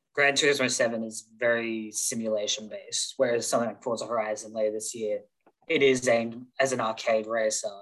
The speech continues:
is aimed more for a casual audience. So they're able to sell it better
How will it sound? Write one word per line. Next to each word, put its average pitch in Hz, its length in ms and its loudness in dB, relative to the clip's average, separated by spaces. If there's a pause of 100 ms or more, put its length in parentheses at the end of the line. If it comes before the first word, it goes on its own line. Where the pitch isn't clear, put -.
(100)
is 117 120 -8
aimed 110 280 -6
more 113 320 4
for 110 220 -2
a 110 40 0
casual 110 460 -4
audience. 147 580 -4 (160)
So - 140 0
they're 123 100 6
able 127 280 4
to 127 120 -2
sell 113 360 2
it 113 120 -16
better 110 320 -2